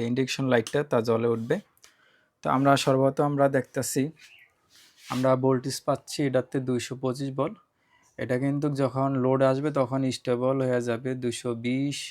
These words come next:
উনিশ এরকম কাছাকাছি। আমরা যদি হার্জ দেখি তাহলে পঞ্চাশ হার্জ। তো আমরা এখন আমরা লোড টেস্ট করে দেখি। আহ, সর্বপ্রথম আমরা দুইশো ওয়াটের একটি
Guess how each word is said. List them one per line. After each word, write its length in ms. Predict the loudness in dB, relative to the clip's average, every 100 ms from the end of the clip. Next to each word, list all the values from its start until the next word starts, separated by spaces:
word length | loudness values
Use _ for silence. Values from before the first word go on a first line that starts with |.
| -10
উনিশ 320 | -6 -4 -4 -2
এরকম 320 | -4 -2 -2
কাছাকাছি। 600 | -2 -2 -4 -6 -8 -10 -12 _ -20 _ _
আমরা 220 | -6 -2 0
যদি 160 | 0
হার্জ 340 | -2 -2 -2 -2
দেখি 260 | -2 -2 -2
তাহলে 280 | -4 -4 -4 -6
পঞ্চাশ 360 | -8 -6 -8 -4
হার্জ। 200 | -4 -4 -8 _ -20 _ _
তো 60 | -6
আমরা 240 | -2 0 0
এখন 180 | 0 -2
আমরা 180 | -2 0
লোড 260 | 4 4 4 2
টেস্ট 180 | -2 0
করে 140 | -2
দেখি। 340 | 0 -2 -4 -10 -10 _ _ _ _ _ _
আহ, 260 | 0 0
সর্বপ্রথম 480 | 0 -2 0 -2 0
আমরা 200 | -2 0
দুইশো 360 | 0 0 -2 -2
ওয়াটের 180 | -2 -2
একটি 220 | -2 -4